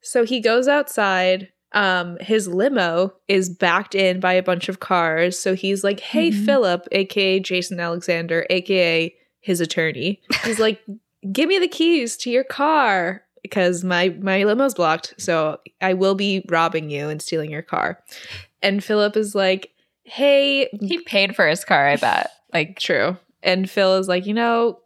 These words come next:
Speaker 1: can we get the valets to move the car? Like, I really don't want you driving my car. It's like a stick shift. It's really expensive." But Edward's like, "Nah, I'ma take it."
Speaker 2: <laughs>
Speaker 1: Drives off.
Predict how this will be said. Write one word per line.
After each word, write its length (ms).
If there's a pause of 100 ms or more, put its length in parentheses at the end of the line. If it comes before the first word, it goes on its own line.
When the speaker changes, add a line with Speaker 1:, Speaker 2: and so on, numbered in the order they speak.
Speaker 1:
can 200
we 80
get 180
the 100
valets 680
to 120
move 200
the 100
car? 540
Like, 160
I 60
really 260
don't 240
want 200
you 120
driving 340
my 300
car. 480
It's 180
like 140
a 60
stick 360
shift. 480
It's 160
really 200
expensive." 1400 (260)
But 140
Edward's 500
like, 320 (160)
"Nah, 480
I'ma 220
take 280
it." 220 (280)
Speaker 2:
<laughs> 220
Speaker 1:
Drives 400
off. 480